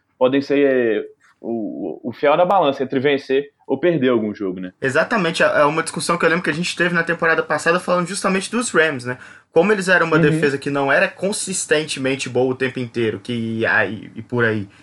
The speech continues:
Speaker 2: limitar os ataques adversários a fazer poucos pontos, como é o caso da defesa dos Patriots, a, a defesa dos Bears, por exemplo, tem se mostrado assim a defesa do Saints, né, nessas últimas semanas,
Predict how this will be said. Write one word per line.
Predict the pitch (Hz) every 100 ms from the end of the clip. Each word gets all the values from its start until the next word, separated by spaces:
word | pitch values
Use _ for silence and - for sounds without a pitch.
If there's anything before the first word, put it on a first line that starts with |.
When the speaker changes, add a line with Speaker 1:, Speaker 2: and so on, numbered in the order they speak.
| _
Speaker 2:
limitar | 123 131 143 147 127 131 117 - _ _ _ _
os | 123
ataques | 123 110 117 113
adversários | 117 117 110 117 113
a |
fazer | 113 113 113
poucos | 143 143 -
pontos, | - 185 139
como | 123 120
é |
o |
caso | 117 117 110
da | 110
defesa | 107 113
dos | 110 110
Patriots, | - 151 143 120
a, | 113 - 104
a |
defesa | 101 110 117 110
dos | 110
Bears, | 107 120 139 -
por | 110
exemplo, | 104 123 - - -
tem | - 143
se | 143
mostrado | 135 117 127
assim | 117 127
a |
defesa | 117 120 120
do | 113
Saints, | - 147 147 135 - _ _ _ _ -
né, | 110 104
nessas | 110 - 113
últimas | 113 120 117
semanas, | 113 113 139 151